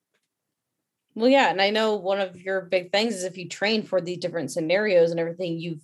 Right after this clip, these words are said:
already come up against it once. So it's not going to be weird to you when you go and face it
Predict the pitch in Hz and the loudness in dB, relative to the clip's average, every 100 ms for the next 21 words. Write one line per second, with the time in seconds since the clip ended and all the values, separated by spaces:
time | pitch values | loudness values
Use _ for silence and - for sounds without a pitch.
0 | - 190 185 160 185 165 156 147 165 170 | 2 4 4 0 -6 -6 -4 -2 -2 -2
1 | 170 165 160 214 202 190 180 180 180 160 | -4 -8 -6 -4 -4 -4 -6 -6 -6 -4
2 | 175 180 175 170 160 196 247 - 165 160 | -2 -4 -4 -10 -6 -4 -6 -8 -8 -8
3 | 160 165 165 170 165 160 160 170 160 170 | -6 -4 -2 -4 0 0 0 -2 -4 -6
4 | 156 165 156 | -4 -4 -6